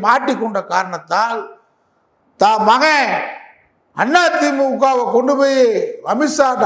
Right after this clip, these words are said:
அடகு வைக்காட்டி நான் தற்கொலை பண்ணுவேன்னு சொன்னதுக்கு பின்னாடி தான் புரோக்கர் வேலுமணி மூலமாக எடப்பாடியை தூக்கி கொண்டு போய் அங்க சரண்டராக வச்சுட்டு,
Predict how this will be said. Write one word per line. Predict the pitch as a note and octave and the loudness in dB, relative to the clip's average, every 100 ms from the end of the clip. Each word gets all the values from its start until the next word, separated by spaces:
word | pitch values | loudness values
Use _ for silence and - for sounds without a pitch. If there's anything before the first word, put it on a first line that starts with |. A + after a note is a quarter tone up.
| F3+ | 2
அடகு | G#3+ F4 E4+ | 2 2 0
வைக்காட்டி | C4+ A#3 G#3+ F3 G#3 B3 B3 A3 - _ _ _ _ | -2 0 0 0 0 0 -4 -8 -18 _ _ _ _
நான் | E3 G3 F#3+ - | -2 -2 -2 0
தற்கொலை | A#3 - F#4 F4 E4+ | 0 2 2 2 2
பண்ணுவேன்னு | C4+ C4+ C4+ B3 A3 | 0 0 0 -2 -2
சொன்னதுக்கு | A3 C#4 C#4 A3 E3+ | 0 0 0 -4 -6
பின்னாடி | G3 A#3+ A#3 G3 F3 | -4 -2 0 0 0
தான் | F#3 A3+ A#3+ A#3+ - - _ _ A3+ | 2 2 0 -4 -10 -18 _ _ 0
புரோக்கர் | B3+ C4+ C4 B3+ G3+ E3+ - - | 2 2 0 0 -2 -6 -12 -4
வேலுமணி | E3+ C4+ C4 A3+ G3+ F3+ | 0 2 2 -2 -4 -4
மூலமாக | G3 F3+ D#3 D3 F#3+ B3 A#3 A3+ - - _ _ _ _ _ | -2 -2 -2 0 0 0 -2 -6 -10 -16 _ _ _ _ _
எடப்பாடியை | F3+ C4+ C#4+ C4 A3 G3+ | 0 0 2 0 2 0
தூக்கி | G3 B3 C4+ G3 | 0 -2 -2 -2
கொண்டு | G#3 G3 F3+ | -6 -8 -6
போய் | A#3 | -6
அங்க | G#3 F#3 - | -6 -8 -6
சரண்டராக | F3+ G#3+ G#3 F#3 E3 | -4 -4 -4 -4 -4
வச்சுட்டு, | D3+ C3+ D3+ | -10 -16 -4